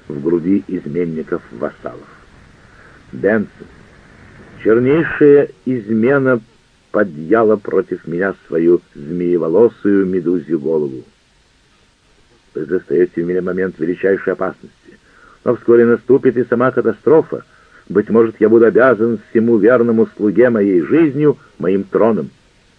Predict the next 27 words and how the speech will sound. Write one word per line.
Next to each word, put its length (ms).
А 80
если 320
мне 240
предназначено 920
другое, 560
то 140
да 120
свершится 580
моя 260
судьба. 360
Я 120
знаю, 240
Бенсон, 520
вы 300
сберегли 500
ваши 240
чувства 460
ко 120
мне, 300
и, 80
подобно 440
тому 440
королю 520
в 80
трагедии 440
немецкого 580
поэта, 580